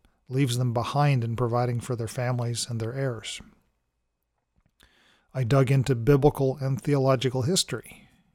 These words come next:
and discovered that what I'd been told my entire religious life about things we Christians supposedly, quote, "always believed"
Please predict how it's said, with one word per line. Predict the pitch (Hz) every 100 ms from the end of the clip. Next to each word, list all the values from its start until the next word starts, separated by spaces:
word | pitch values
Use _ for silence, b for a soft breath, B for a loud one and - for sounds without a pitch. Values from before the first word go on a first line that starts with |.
| -
and | 127 123
discovered | 123 - 147 139 135 123
that | 127
what | 135
I'd | 139
been | 123 117
told | 135 131
my | 127 127
entire | 123 139 135 127
religious | 123 131 131 127 -
life | 120 123 135
about | 123 123 -
things | 139 131
we | 120 127
Christians | - 139 - 135 123 117 -
supposedly, | - 127 135 123 117 117
quote, | 110 - 120 - B B -
"always | 139 151 160
believed" | 143 165 196 214 170 185